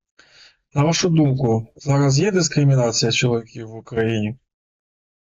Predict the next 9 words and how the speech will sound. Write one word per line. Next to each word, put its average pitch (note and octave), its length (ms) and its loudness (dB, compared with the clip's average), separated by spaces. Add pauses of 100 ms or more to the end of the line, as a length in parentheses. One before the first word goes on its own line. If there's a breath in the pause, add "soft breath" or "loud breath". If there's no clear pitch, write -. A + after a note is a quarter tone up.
(300)
Звертаємось E3 640 0
до C#3+ 200 4
Конституції D3 840 0
України. B2+ 520 0
Згідно C3 480 2
з B2 400 0
статтею A#2+ 580 -2
двадцять A#2 380 -2
четвертою, C3 760 -2